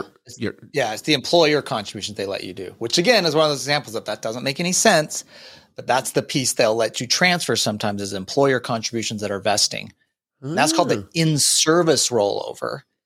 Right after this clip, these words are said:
Speaker 2: Okay.
Speaker 1: But you wanna do it as a direct rollover again, 'cause if it's coming from a four oh one K, it's called a direct rollover, even if it's going to a new solo four oh one K. Like Mark brought up earlier, you're starting a small business, you get your new entity going, you got your solo four oh one K 'cause you're a self-employed new business owner,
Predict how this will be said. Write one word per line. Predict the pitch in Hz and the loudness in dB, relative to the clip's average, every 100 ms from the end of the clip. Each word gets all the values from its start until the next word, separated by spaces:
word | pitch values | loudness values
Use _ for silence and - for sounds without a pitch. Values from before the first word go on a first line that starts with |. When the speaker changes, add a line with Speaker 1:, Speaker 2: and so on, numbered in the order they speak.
| - | -16
Speaker 2:
Okay. | 95 117 92 | -10 -6 -6
Speaker 1:
But | 123 | -4
you | 139 | 2
wanna | 147 180 | 4 4
do | 156 | 4
it | 139 | 2
as | 147 | 2
a | 160 | -2
direct | - 180 190 226 - | 0 2 4 2 2
rollover | 135 107 104 113 110 | 2 2 -2 -2 -4
again, | 104 95 101 165 170 _ - | -4 -6 -6 -8 -8 _ -12
'cause | 113 101 | -8 -8
if | 117 | -8
it's | 113 | -6
coming | 127 139 | -4 -2
from | 170 | -2
a | 165 | -2
four | - 165 | 4 4
oh | 165 | 4
one | 160 | 2
K, | 170 196 127 | 2 4 4
it's | 113 - | 2 -2
called | 104 101 | -4 -4
a | |
direct | 101 98 113 131 160 | -6 -6 -4 -4 2
rollover, | 156 113 107 - | 4 4 0 -6
even | 160 196 | -2 0
if | 214 | 0
it's | 254 | -2
going | - 262 349 175 | 2 4 4 0
to | - 170 | 2 0
a | |
new | 160 170 | 0 0
solo | 165 165 240 127 | 2 4 4 4
four | 107 104 95 | 0 -4 -4
oh | |
one | - - | -6 -10
K. | - - _ _ _ _ - | -10 -10 _ _ _ _ -8
Like | 117 | -2
Mark | 123 143 | 2 2
brought | 147 156 | 4 6
up | 147 | 6
earlier, | 165 226 139 135 _ - | 6 4 4 0 _ -4
you're | 151 | -2
starting | - 160 143 | 4 4 4
a | |
small | - 143 | 4 4
business, | 120 175 185 117 170 - - _ _ _ - | 4 2 2 0 0 -2 -6 _ _ _ -10
you | 131 | -6
get | 127 | -2
your | 123 | -2
new | 120 | 2
entity | 147 160 165 | 2 2 2
going, | 160 156 160 147 | 4 4 2 0
you | 120 | 0
got | 110 | -2
your | 107 | 0
solo | - 123 117 107 | 2 4 4 2
four | - 110 | 2 2
oh | 104 | 2
one | 101 | -2
K | - 165 165 | 2 4 4
'cause | 160 127 | 0 -2
you're | 110 | 0
a | |
self-employed | - 101 - 107 131 117 | 0 0 -2 -6 0 0
new | 104 101 | -2 0
business | 160 156 156 - | 0 2 2 4
owner, | 147 147 147 | 2 2 -2